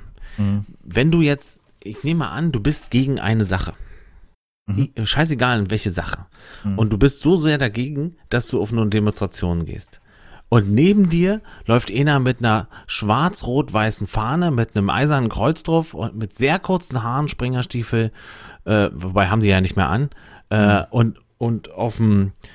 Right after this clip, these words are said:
Speaker 2: auf dem T-Shirt steht, ähm, F, welche, von, von mir aus Fuck, äh, ähm,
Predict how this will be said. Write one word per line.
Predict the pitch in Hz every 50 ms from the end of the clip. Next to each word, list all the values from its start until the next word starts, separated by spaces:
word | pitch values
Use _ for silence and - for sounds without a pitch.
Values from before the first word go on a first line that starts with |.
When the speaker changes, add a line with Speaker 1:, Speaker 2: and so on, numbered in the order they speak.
| - - - - _ _ _
Speaker 2:
auf | - 117 113 -
dem | 113 107
T-Shirt | - - 175 175 - 156 127 123 -
steht, | - - 127 117 110 110 104 - - - - - _ _ _ _ -
ähm, | 107 104 101 98 95 92 92 67 - _ _ _ _ _
F, | 127 139 156 151 - - - - _ _ _ _ _ _ _ _ _ _ _ -
welche, | 110 - - 117 104 -
von, | - 110 95
von | 90 - 123 113 120
mir | 120 117
aus | 110 - -
Fuck, | - - - - 131 131 139 - _ - -
äh, | - 107 117 113 110 110 107 107 107 104 101 90 67 71 90 104 101 101 98 95
ähm, | 95 92 90 85 82